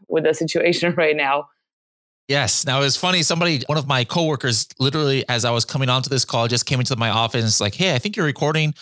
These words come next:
Speaker 2: with somebody." I was just talking to her fiance on a call about some P P C strategy. So you've just got a,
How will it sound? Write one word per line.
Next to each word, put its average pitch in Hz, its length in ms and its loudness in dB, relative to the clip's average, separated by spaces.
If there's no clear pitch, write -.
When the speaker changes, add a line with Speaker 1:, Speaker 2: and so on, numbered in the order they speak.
Speaker 2:
with 127 80 0
somebody." 147 280 0
I 123 80 2
was 127 120 2
just 147 180 0
talking 147 280 0
to 135 80 0
her 117 120 2
fiance 135 760 0
on - 500 -4
a 104 60 0
call 131 400 0
about 104 260 -2
some - 160 -2
P 147 160 0
P 135 160 0
C 147 220 0
strategy. 113 340 0
So 127 140 2
you've 143 420 -2
just 180 220 -2
got 165 200 0
a, 131 180 0